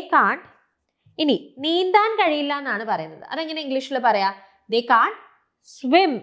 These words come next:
എന്ന് പറയണം. ഇപ്പൊ ഒരു കാര്യം നമുക്ക് ചെയ്യാൻ കഴിയില്ല എന്നാണെങ്കിൽ can't യൂസ് ചെയ്തിട്ട് എന്ത് ചെയ്യാൻ കഴിയില്ല എന്ന് മെൻഷൻ ചെയ്താ മതി. So they can't swim well.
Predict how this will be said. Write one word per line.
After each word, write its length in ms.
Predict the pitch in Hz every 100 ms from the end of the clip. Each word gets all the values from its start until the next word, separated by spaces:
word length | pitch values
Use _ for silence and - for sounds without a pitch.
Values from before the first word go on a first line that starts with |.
| 196
എന്ന് 140 | 190
പറയണം. 360 | 175 156 139 - _ _ _ _ _ _ _ _ _ _ _ _ _
ഇപ്പൊ 120 | - 262
ഒരു 80 | 294
കാര്യം 280 | 320 254 294 370
നമുക്ക് 200 | 320 370
ചെയ്യാൻ 220 | 330 262 330
കഴിയില്ല 360 | 359 254 269 302 339
എന്നാണെങ്കിൽ 400 | 403 262 214 294 440 320
can't 340 | 226 247 339 254
യൂസ് 240 | 254 247 277
ചെയ്തിട്ട് 360 | 254 214 220 349 - _ -
എന്ത് 220 | 214 240 427
ചെയ്യാൻ 220 | 440 370 359
കഴിയില്ല 280 | 330 277 285 285
എന്ന് 120 | 320
മെൻഷൻ 240 | 254 208 220
ചെയ്താ 180 | 220 185 170
മതി. 160 | 160 - _ _ -
So 80 | 233
they 100 | 262 285
can't 240 | 320 480 -
swim 240 | 277 294 427 - _ _ _ _ _ _ _ _ _ 247 190 196
well. 260 | 240 247 220